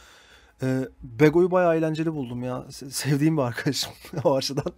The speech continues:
Yani, ama o yüzden kayırmıyorum hani. Bunu neden abi Bego eğlenceli adam deyip duruyorsun, ne alaka var de-, denmesi değil mi? Ben eğlenmiştim Bego'yla o gün. Muhabbetini sar-, muhabbeti sarmıştı beni yani. Ve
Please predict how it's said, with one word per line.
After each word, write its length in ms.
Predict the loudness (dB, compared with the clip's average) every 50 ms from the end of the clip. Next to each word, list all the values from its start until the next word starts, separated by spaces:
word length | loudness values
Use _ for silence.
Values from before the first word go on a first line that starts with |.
| _ -12 -8
Yani, 580 | -8 -8 -8 -8 -12 -14 -16 -10 -8 -8 -6 -2
ama 100 | 0 2
o 140 | 6 6 8
yüzden 220 | 8 8 8 6 6
kayırmıyorum 520 | 6 8 8 10 8 8 6 4 4 2
hani. 200 | 2 0 -2 0
Bunu 240 | 2 2 2 2 2
neden 280 | -2 -2 0 2 2 4
abi 380 | 4 2 2 0 -4 -6 -2
Bego 220 | -2 0 2 2 2
eğlenceli 360 | 4 4 2 2 2 2 2
adam 200 | 2 2 2 2
deyip 140 | 0 0 -2
duruyorsun, 320 | -2 -2 -2 -2 -2 -2 0
ne 60 | 0
alaka 400 | 2 2 2 0 -2 -2 -4 -2
var 220 | -2 -4 -4 -4
de-, 160 | -4 -4 -2
denmesi 380 | 0 0 0 -2 -4 -8 -8 -8
değil 120 | -6 -6
mi? 180 | -4 -4 -2 -2
Ben 100 | -2 -2 0 0
eğlenmiştim 540 | 0 0 0 -2 -4 -6 -10 -12 -12 -10 -10
Bego'yla 340 | -10 -8 -8 -8 -8 -8 -8
o 40 |
gün. 100 | -8 -8
Muhabbetini 480 | -8 -6 -4 -4 -6 -6 -8 -8 -8 -6
sar-, 220 | -4 -4 -4 -4 -6 -8 -10
muhabbeti 380 | -8 -6 -4 -4 -6 -6 -8 -10
sarmıştı 440 | -10 -8 -8 -8 -8 -10 -10 -10 -10
beni 120 | -8 -8
yani. 240 | -8 -10 -12 -14 -14 -14 -16 -18 -18 -20 -20 -20 -20 -20 -20 -20 -20 -20 _ -20 -20 _ _ _ _ _ _ _ -20 -16 -8 -2
Ve 340 | 0 0 0 0 -2 -4